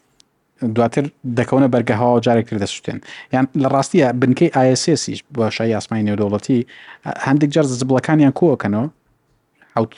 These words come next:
کەس تقریبەن لەوێن، جار جار دەگۆڕێ، دەیخەنە تەنکیەک و دەیخەنە خوارەوە. کە دەکەوێتە خوار، دەکەوێت ناو بەرگە هەوا دەسووتێ. بەڵام وەکو تۆشت زۆربەی زۆری ئەوانە نەیزەکن. ئە، نەیزەکیش دەزانین کە، ئێ، بێگومان چەند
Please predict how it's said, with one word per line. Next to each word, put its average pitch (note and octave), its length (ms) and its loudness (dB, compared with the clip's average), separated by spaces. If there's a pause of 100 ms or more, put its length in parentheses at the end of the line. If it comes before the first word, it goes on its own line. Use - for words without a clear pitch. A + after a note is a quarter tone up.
کەس A2 220 -6
تقریبەن G#2 400 -4
لەوێن، G#2 220 -2 (760)
جار G2+ 140 -2
جار G#2 240 -2
دەگۆڕێ، G#2 280 -6 (640)
دەیخەنە D#3 400 2
تەنکیەک C#3 320 2
و D#3 120 4
دەیخەنە A#2 320 2
خوارەوە. G2 320 -4 (380)
کە - 140 0
دەکەوێتە A3 340 2
خوار، A#2 240 2
دەکەوێت A#2+ 220 0
ناو B2+ 160 2
بەرگە G#2+ 240 0
هەوا A2 220 2
دەسووتێ. - 340 -8 (720)
بەڵام D3 220 4 (140)
وەکو D3+ 240 2
تۆشت D#3 200 2 (180)
زۆربەی A#2+ 300 4
زۆری C3 180 4
ئەوانە A2+ 300 4
نەیزەکن. G#2+ 460 -2
ئە، A2 460 -10 (460)
نەیزەکیش G2+ 480 -4 (680)
دەزانین G#2 500 -4
کە، G#2 100 0
ئێ، G2 1120 -8 (320)
بێگومان G#2 360 -2
چەند G2+ 200 -4